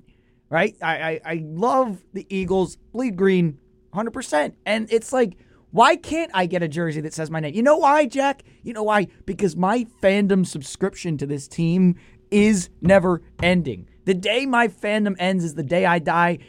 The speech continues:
And let this be known, bury me in my Smedley Eagles jersey, because that is the way I want to be remembered.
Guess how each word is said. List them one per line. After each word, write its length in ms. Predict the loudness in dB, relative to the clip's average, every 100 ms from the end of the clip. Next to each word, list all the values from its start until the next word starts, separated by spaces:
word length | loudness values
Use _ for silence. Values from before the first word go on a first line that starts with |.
| -2
And 240 | 0 2 4
let 240 | 4 2
this 220 | -2 -6
be 180 | -4 0
known, 360 | 2 4 4 0 0
bury 300 | 2 4 4
me 200 | 2 0
in 180 | 2 2
my 160 | 2 0
Smedley 520 | -2 -2 0 0 -2
Eagles 380 | -2 -2 -2 -4
jersey, 500 | -4 -4 -4 -6 -8 _ _
because 340 | -8 0 0 0
that 240 | 2 4 4
is 140 | 2
the 100 | 2
way 300 | 4 4 2
I 180 | 2 0
want 280 | 0 -6 -8
to 80 | -14
be 180 | -10 -8
remembered. 600 | -6 -4 -2 -4 -6